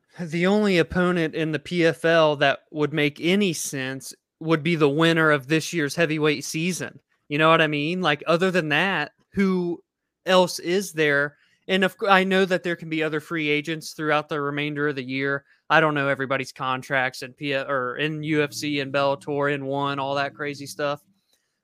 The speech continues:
But that, that's the only clear option would be the winner of this year's season. And shout out to them if that's the case, because you're already making a million for winning the season. You're about to go make a couple million more if you fight Francis Ngannou in twenty twenty-four.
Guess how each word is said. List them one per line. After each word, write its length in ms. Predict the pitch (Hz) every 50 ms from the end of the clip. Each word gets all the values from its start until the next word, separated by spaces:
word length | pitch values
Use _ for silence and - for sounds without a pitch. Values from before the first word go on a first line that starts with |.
| _
But 300 | - 175 175 156 - 147
that, 240 | 151 160 165 175 165
that's 220 | 165 - - - -
the 140 | 175 165
only 340 | 170 180 180 175 165 151 139
clear 400 | - - - 170 170 170 170 165
option 560 | 139 139 147 156 156 - - 180 175 180 170 - _ _ _ _ _ _
would 180 | - 147 143 131
be 260 | 151 160 156 151 139
the 180 | 131 131 147 139
winner 340 | 147 156 160 160 156 151
of 140 | 143 135 135
this 220 | 147 147 143 - 156
year's 260 | 147 139 135 - -
season. 480 | - 143 143 147 147 156 165 165 170 -
And 300 | 143 147 143 139 135 131 - _ _ _ _
shout 300 | - - 190 175 185 185
out 160 | - 269 -
to 80 | - 165
them 320 | 143 185 190 185 170 165
if 140 | 151 143 -
that's 260 | - 160 165 - -
the 100 | - 156
case, 380 | - - 180 180 175 160 - -
because 320 | - 151 - - 175 147
you're 120 | 151 170 180
already 240 | 190 185 180 185
making 340 | 175 185 190 185 185 185 160
a 40 | 160
million 480 | 160 160 165 160 160 160 160 156 160 - _ _ _ _
for 100 | _ 165
winning 220 | 165 175 180 175 165
the 100 | 160 147
season. 440 | - - 185 185 175 151 156 147 151
You're 100 | 151 151
about 180 | 151 160 156
to 60 | 160
go 100 | 151 151
make 240 | 151 156 151 147 147
a 60 | _
couple 240 | _ - 160 156 147
million 360 | 147 147 147 143 139 135 135
more 400 | 147 151 151 147 143 135 127 - _ _ _ _ _
if 140 | 147 139 -
you 100 | 143 139
fight 280 | - - 143 135 123 -
Francis 440 | - 151 147 139 135 - 131 -
Ngannou 500 | 139 131 131 135 135 139 139 139 135 127
in 80 | 123 123
twenty 260 | - - 151 143 135
twenty-four. 720 | 131 - 151 143 131 120 - 143 139 143 160 165 175 170